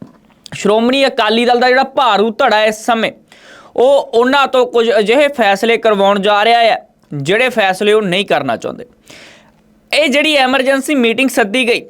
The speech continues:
ਇਹਦੇ ਬਾਰੇ ਇੱਕ ਚਰਚਾ ਇਹ ਆ ਰਹੀ ਹੈ ਕਿ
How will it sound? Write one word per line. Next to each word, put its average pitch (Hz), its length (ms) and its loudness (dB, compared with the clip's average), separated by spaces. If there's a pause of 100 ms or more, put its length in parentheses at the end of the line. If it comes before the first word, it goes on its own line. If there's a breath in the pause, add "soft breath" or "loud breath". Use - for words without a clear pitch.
(160)
ਇਹਦੇ 240 240 0
ਬਾਰੇ 254 240 0
ਇੱਕ 240 220 -2
ਚਰਚਾ 220 420 -2
ਇਹ 240 260 0
ਆ 208 160 0
ਰਹੀ 233 240 0
ਹੈ 233 140 2
ਕਿ 233 400 0